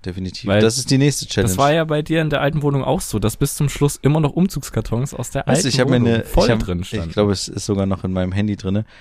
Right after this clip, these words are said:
Speaker 1: Ich habe mir eine Notizzettel geschrieben, wie
Speaker 2: Mhm.
Speaker 1: ich diesen Umzug machen will. Also gerade diese zwei Tage, wo ich so nachts durchgearbeitet habe.
Speaker 2: Ja.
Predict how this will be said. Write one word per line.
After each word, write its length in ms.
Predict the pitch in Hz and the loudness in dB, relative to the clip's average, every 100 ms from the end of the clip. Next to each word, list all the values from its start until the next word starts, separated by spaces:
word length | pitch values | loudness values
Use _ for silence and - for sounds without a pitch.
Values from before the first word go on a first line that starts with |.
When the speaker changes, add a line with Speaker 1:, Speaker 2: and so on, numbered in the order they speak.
| - - | -20 -10
Speaker 1:
Ich 140 | - | 0
habe 180 | 117 117 | 2 4
mir 120 | 113 | 4
eine 180 | 110 107 | 4 4
Notizzettel 800 | 104 110 101 - 147 - 104 101 | 4 2 0 -8 -8 -2 0 0
geschrieben, 540 | 98 - 104 101 101 98 | -4 -6 -6 -4 -2 0
wie 60 | |
Speaker 2:
Mhm. 60 | 107 | -2
Speaker 1:
ich 80 | 110 | -2
diesen 240 | 104 104 | -4 -2
Umzug 400 | 101 120 - 101 | -4 -4 -4 -2
machen 280 | 101 104 98 | -2 -2 -2
will. 140 | 95 | 0
Also 220 | 95 92 92 | 0 -2 -2
gerade 280 | 95 95 | 0 0
diese 240 | 95 95 95 | -2 -6 -6
zwei 220 | - 101 | 0 0
Tage, 300 | - 101 95 | 2 0 0
wo 100 | 95 | -2
ich 60 | 95 | -2
so 100 | 98 | -2
nachts 340 | 95 104 - - | -2 -2 -6 -2
durchgearbeitet 720 | 101 - - - 92 95 95 | 0 0 -2 0 -2 -4 -4
habe. 280 | 95 101 120 | -2 0 0
Speaker 2:
Ja. 240 | 90 87 | 0 -2